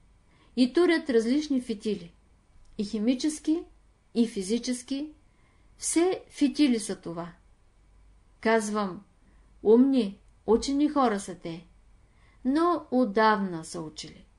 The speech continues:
В положителната наука всеки трябва да трансформира излишната си енергия правилно.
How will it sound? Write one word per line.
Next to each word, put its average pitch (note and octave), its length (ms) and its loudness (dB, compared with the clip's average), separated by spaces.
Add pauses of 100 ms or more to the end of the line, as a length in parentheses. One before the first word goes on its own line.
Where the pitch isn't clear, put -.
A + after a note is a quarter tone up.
(800)
В - 60 -20
положителната C4+ 880 4
наука A#3 540 0 (260)
всеки D#4+ 360 0
трябва C#4 340 2
да A3 160 4
трансформира A3+ 760 0
излишната G#3+ 580 -2
си G#3 140 -8
енергия G3+ 680 -4 (140)
правилно. G3 500 -4